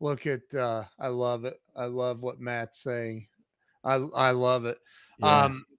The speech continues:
Speaker 1: so talk about, you, you touched on this a little bit. I, I really want this to get through to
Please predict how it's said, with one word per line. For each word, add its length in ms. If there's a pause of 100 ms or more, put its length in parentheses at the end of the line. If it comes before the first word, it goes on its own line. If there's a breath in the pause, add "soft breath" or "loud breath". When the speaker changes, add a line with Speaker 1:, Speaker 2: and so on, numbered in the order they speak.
(640)
Speaker 1:
so 640 (680)
talk 300
about, 680 (680)
you, 280
you 180
touched 380
on 160
this 200
a 60
little 340
bit. 320
I, 220
I 120
really 400
want 240
this 220
to 100
get 280
through 420
to 600